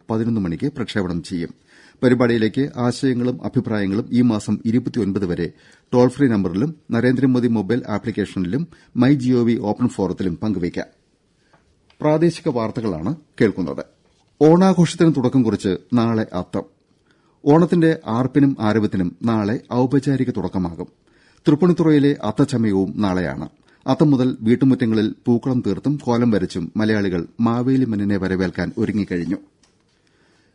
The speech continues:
കേരളത്തിലെ മികച്ച കലാലയ മാഗസിനുകൾക്ക് മുഖ്യമന്ത്രിയുടെ ട്രോഫിയും പുരസ്കാരവും ഇന്ന് സമ്മാനിക്കും. പാലക്കാട് ഗവൺമെന്റ് വിക്ടോറിയ കോളേജ് പ്രസിദ്ധീകരിച്ച തുരുത്ത് എന്ന മാഗസിനാണ്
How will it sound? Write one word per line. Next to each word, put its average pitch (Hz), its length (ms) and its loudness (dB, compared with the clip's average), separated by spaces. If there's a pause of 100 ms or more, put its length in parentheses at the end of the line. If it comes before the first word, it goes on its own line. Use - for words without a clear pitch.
(340)
കേരളത്തിലെ 185 380 4
മികച്ച 156 360 4
കലാലയ 135 560 2
മാഗസിനുകൾക്ക് 104 840 0
മുഖ്യമന്ത്രിയുടെ 127 600 0
ട്രോഫിയും 95 520 -2
പുരസ്കാരവും 92 560 -4 (240)
ഇന്ന് 131 180 6
സമ്മാനിക്കും. 85 520 -4 (400)
പാലക്കാട് 120 340 2
ഗവൺമെന്റ് 113 380 2
വിക്ടോറിയ 107 340 -2
കോളേജ് 104 300 -4
പ്രസിദ്ധീകരിച്ച 90 640 -6
തുരുത്ത് 131 600 -2
എന്ന 107 240 -2
മാഗസിനാണ് 95 720 -4